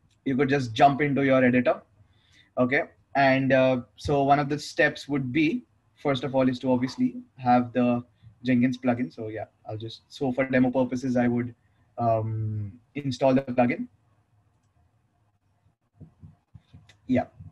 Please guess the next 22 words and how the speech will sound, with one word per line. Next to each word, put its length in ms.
I 60
mean, 140
you 80
can 200
reload 360
your, 260
uh, 260
uh, 240
file, 260
uh, 40
I 180
mean, 180
your, 340
um, 260
V 100
S 100
Code 300
instance. 400
Yeah, 160
but 140
that's, 400
uh, 300